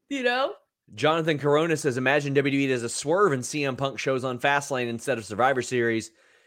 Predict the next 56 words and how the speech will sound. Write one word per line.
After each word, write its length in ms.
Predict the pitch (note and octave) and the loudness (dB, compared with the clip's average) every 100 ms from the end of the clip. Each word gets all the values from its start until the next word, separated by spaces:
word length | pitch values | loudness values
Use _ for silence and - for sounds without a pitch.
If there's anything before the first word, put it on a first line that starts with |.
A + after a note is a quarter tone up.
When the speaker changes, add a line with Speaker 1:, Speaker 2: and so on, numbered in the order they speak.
| _ _ | _ _
Speaker 2:
It'd 80 | A2+ | -4
be 80 | |
the 100 | A#2 | -2
worst 300 | A2 B2 A#2 | 0 0 -2
move, 400 | B2 A#2+ A#2+ A#2 C3 | -4 -2 -2 -4 -4
uh, 200 | A2 A#2 | -2 -2
but 160 | G#2+ | -2
be 100 | G#2+ | -4
good, 240 | G2 A#2+ G#2 | 0 0 2
though. 200 | A#2 A2+ | 4 4
Only 240 | A2+ A#2+ | 2 -2
if 100 | A2 | -2
Endeavor 380 | A2+ G#2+ A2 A2 | -2 0 2 0
wants 280 | G#2 G#2 - | -2 -6 -8
Punk. 380 | - G2+ F#2+ - | -6 -4 -4 -2
I 140 | G#3 | -2
think 300 | G#3+ A2 F#2 | -2 -8 -10
it, 100 | G#2+ - | -14 -12
he'll 180 | F2+ G#2 | -10 -8
be 160 | E2+ F#2+ | -8 -12
at 80 | - | -12
Survivor 380 | F2 F#2 F#2 | -6 -4 -4
Series, 420 | F#2 F#2+ F2+ F2 - | -8 -6 -6 -6 -8
if 200 | F#2+ - | -6 -6
so. 360 | - F#2+ F#2+ - _ _ | -4 -2 -2 -4 _ _
But 140 | A#2+ C3+ | 2 4
also, 320 | B2+ C#3+ G#3+ | 4 2 4
I 120 | F3+ | 4
think 220 | C3+ F3 | 2 -2
it'll 140 | F#3 D3+ | 0 0
be 140 | C#3 | 0
like 160 | C3+ A#2 | -2 -2
a 60 | |
Randy 380 | A2+ A2+ A2+ A2+ | -2 -2 -2 -2
Orton 320 | A2 A2 G#2 | -2 -2 -6
at 80 | G#2+ | -10
SummerSlam 760 | - A2 A2 A#2 - C3 B2+ C#3 | -8 -8 -6 -6 -6 -4 -4 -6
thing, 320 | D3 C#3+ D3 - _ _ _ | -6 -6 -8 -14 _ _ _
where 440 | A2+ B2 A#2+ A#2+ - | 0 4 4 2 2
I'll 120 | A#2 | 2
probably 280 | - - A#3+ | 4 4 4
get 180 | F#3+ D3 | 4 4
a 40 | |
heads 340 | C3 C3+ B2+ | 4 2 4
up 200 | A#2 A#2+ | 4 4
by 100 | A#2 | 4
people 300 | G#2 A#2+ A#2 | -2 -2 -4
within 220 | A2 A2 A2 | -4 -2 -2
W 220 | G#2+ G2+ | 0 0
W 220 | G2 G2+ | -2 0
E, 80 | G2+ | 0
and 80 | G2 | -2
they'll 80 | |
be 140 | F2 G2 | -6 -6
like, 180 | F#2 F2 | -6 -6
"Listen, 380 | F2+ - E2 | -8 -10 -16